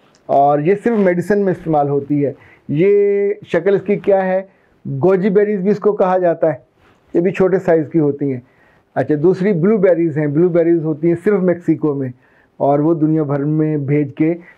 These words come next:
मज़ा उड़ाते हैं। ये दिल की शक्ल की होती हैं और इसमें दो विटामिन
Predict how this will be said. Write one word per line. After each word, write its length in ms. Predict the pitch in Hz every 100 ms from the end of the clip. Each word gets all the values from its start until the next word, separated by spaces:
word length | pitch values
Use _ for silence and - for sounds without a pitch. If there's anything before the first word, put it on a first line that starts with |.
| -
मज़ा 340 | 143 147 151 147
उड़ाते 340 | 139 131 -
हैं। 220 | 151 165 - - - _ 143
ये 160 | 175
दिल 180 | 160 170
की 120 | 170
शक्ल 300 | - 185 190
की 80 | 180
होती 260 | 196 185 202
हैं 60 |
और 120 | 196 185
इसमें 480 | 180 185 190 156
दो 400 | 143 214 196 - - - -
विटामिन 440 | 160 185 190 196